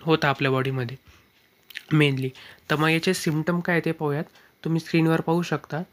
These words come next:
तर असे पॅचेस येतात आपल्या बॉडीवरती रेड कलरचे, patches of a hair loss किंवा पॅचेस येतात किंवा हेअर लॉस होतो आपलं आपल्या बॉडीवरती.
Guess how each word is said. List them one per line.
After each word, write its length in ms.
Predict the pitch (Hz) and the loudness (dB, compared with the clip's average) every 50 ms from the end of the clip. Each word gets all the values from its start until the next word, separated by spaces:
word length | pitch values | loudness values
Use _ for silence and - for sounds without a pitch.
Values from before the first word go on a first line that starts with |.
| _ - - _ _ - - | _ -20 -20 _ _ -6 -2
तर 280 | 151 147 147 147 147 135 - | 0 2 2 2 0 -2 -4
असे 200 | 156 - - 175 | -6 -6 -8 -8
पॅचेस 640 | - - - 160 151 147 - - 180 180 - - - _ _ _ - | -6 -2 -2 -2 -2 -2 -2 -4 -4 -4 -4 -8 -14 _ _ _ -6
येतात 300 | - 160 151 - 156 - | -4 -4 -2 0 0 0
आपल्या 300 | 151 147 143 - 151 147 | 0 -2 -2 -2 -2 -2
बॉडीवरती 760 | 147 143 151 143 143 143 147 143 143 139 135 - 165 202 226 - _ _ _ _ - | 0 2 2 2 2 2 2 0 0 -2 -2 -4 -4 -6 -6 -8 _ _ _ _ 0
रेड 180 | - 143 - | 2 2 2
कलरचे, 460 | - - 147 139 139 135 - - 160 202 226 - - - - _ _ _ _ _ _ _ _ - | 2 0 0 0 -2 -2 -4 -6 -6 -6 -8 -10 -20 -20 -20 _ _ _ _ _ _ _ _ -2
patches 600 | - 143 147 143 - - 180 175 - - - - 160 | 0 0 0 0 0 -2 -4 -4 -4 -8 -6 -4 -4
of 200 | 147 147 - 160 | -2 0 0 0
a 80 | 147 139 | 2 2
hair 200 | 151 151 151 147 | 2 2 2 2
loss 240 | 151 143 139 156 160 - - - | 0 -2 -2 -4 -4 -8 -12 -8
किंवा 240 | - 160 147 156 156 151 - _ - 156 - _ - | -4 -2 0 0 0 -2 -4 _ -20 -20 -20 _ -4
पॅचेस 360 | - 160 156 - 190 175 - 175 | -2 -2 0 0 -2 -2 -2 -2
येतात 160 | 156 165 165 - | -2 -4 -4 -4
किंवा 240 | - 175 160 160 180 | -2 0 0 0 0
हेअर 300 | 214 175 147 156 156 151 | 0 2 4 4 4 4
लॉस 240 | 160 165 170 170 - | 4 2 0 0 -2
होतो 180 | 151 143 - 143 | -4 -6 -4 -4
आपलं 300 | 135 131 - 135 143 185 - - - - - - | -6 -6 -6 -6 -6 -6 -8 -12 -20 -20 -20 -16
आपल्या 220 | - 147 - 147 147 | -12 -6 -2 0 2
बॉडीवरती. 520 | 143 139 135 139 139 139 139 131 - 165 | 4 4 4 2 2 0 -2 -4 -6 -10